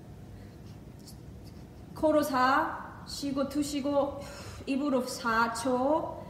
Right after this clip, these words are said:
할 때, 어, I'm worthy, I'm worthy 하실 거예요. I'm worthy. 이렇게 눈 감고 하셔도 돼요. 나는 주로 눈 감고 합니다.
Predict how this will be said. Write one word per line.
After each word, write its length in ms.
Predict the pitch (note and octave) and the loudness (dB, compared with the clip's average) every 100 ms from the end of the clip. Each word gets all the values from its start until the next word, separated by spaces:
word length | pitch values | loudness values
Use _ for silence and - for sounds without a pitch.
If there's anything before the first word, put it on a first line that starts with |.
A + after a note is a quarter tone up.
| - - | -8 2
할 280 | C4 B3 | 2 2
때, 580 | A#3 B3+ C#4+ - - - - - | 2 4 2 0 -8 -14 -8 2
어, 840 | G3+ G3+ G3 F#3+ F#3+ F#3 F3+ - - | 6 8 8 8 8 6 4 4 6
I'm 240 | B3 A#3 | 8 8
worthy, 560 | G#3 A3 G#3+ E3+ B2+ F#2+ - - | 8 6 4 2 -2 -4 -6 0
I'm 260 | G#3 G#3+ | 2 2
worthy 480 | G3 G#3+ A3 G#3+ E3+ | 4 4 4 4 0
하실 300 | D#3+ G#3 A3 | -2 -4 -4
거예요. 460 | F3+ D#3 F3+ D#4+ - - - - - | -2 0 0 0 -4 -10 -12 -14 -12
I'm 220 | - F3 E3 | -8 -6 -6
worthy. 440 | E3+ - - - | -6 -10 -12 -10
이렇게 340 | F#3+ - F#3 F#4+ - - | -10 -6 -4 -2 -4 0
눈 140 | G#3 | 4
감고 240 | B3+ C#4+ D4 | 6 8 6
하셔도 240 | B3+ G#3+ | 4 2
돼요. 200 | F3 - - | 0 -2 -4
나는 400 | F3 A#3+ F#3+ D3 | 2 4 2 0
주로 380 | B3 C4 A3+ E3+ | 4 6 6 4
눈 160 | F3+ | 0
감고 220 | F#3 F3 D#3+ | -2 -2 -4
합니다. 400 | D3+ C#3+ D#3+ | -2 -2 -4